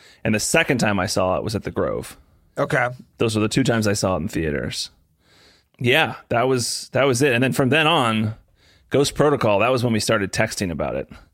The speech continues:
Speaker 2: Yes.
Speaker 1: <laughs> 'Cause you still lived on the, on the East Coast at that point, right? We saw it together in New York City, the Lincoln Square imax, which we talk about all
Speaker 2: Yep.
Speaker 1: the time, that experience of seeing it in that imax and hooting and hollering when Tom Cruise said, "Light the fuse."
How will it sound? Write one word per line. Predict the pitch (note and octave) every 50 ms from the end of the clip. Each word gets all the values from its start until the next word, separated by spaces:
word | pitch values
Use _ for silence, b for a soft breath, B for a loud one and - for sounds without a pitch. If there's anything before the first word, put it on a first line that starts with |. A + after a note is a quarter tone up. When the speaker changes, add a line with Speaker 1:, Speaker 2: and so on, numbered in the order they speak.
| _ -
Speaker 2:
Yes. | - D3 C#3+ B2 A2+ - - - - - -
Speaker 1:
<laughs> | - - - - - - A#3+ - - C4+ - - - - -
'Cause | - - C3+
you | C3+ F#3+
still | G#3+ - - B3+ G3
lived | D3+ D#3+ E3 D3+
on | D#3 C#3+ C#3
the, | C3+ C3+ C3 B2+ B2+ B2+ -
on | C3+ C3
the | B2+ B2
East | B2+ C#3+ C#3+ -
Coast | - D3 E3 - -
at | -
that | - G2+ -
point, | - F2+ E2+ C2+
right? | G2+ F#2
We | A#2+
saw | C3 - C3+ C#3
it | D3+
together | - C#3+ D3 C#3 C#3
in | C3+
New | B2+ B2
York | A#2+ B2+ B2+
City, | - - B2+ A2 G#2 G#2+ G#2+ A2 B B B B B B B
the | - A2+
Lincoln | A2 A2+ G#2+ A#2
Square | A2 - - B2+ B2 A#2
imax, | A2 G#2+ G#2 G#2 G2+ A2 -
which | G2+ G2+
we |
talk | G#2+ - G#2 G2+
about | G2+ F#2+ F2+
all | D#2+ F#2 G2
Speaker 2:
Yep. | - D#3
Speaker 1:
the | - G#2+
time, | F#2+ F#2+
that | G2 G2+
experience | G2+ G#2+ - - - G2 G2 G2 G2 -
of | G2 -
seeing | - - G#2+ G2+
it | G2+
in | G2
that | G2+ G#2+
imax | F#2+ G2 F#2+ G2 F#2+ F#2+ G2+ - -
and | D#2 F2 E2+ F#2+
hooting | - - B2+ C3 C3
and | C3 B2
hollering | A#2 B2 A#2+ A#2 A2+ A2+ A2+ A2+ A2+ A2
when | G#2+ G2+ G2+ G#2
Tom | - A2 G2+ G#2
Cruise | G2+ - A2+ A2 G#2+ G#2+
said, | - G#2+ G#2+ G2+
"Light | G2 G2+ G2 -
the | - G#2+
fuse." | - G#2 G2 F#2+ F#2+ F#2+ G2 - -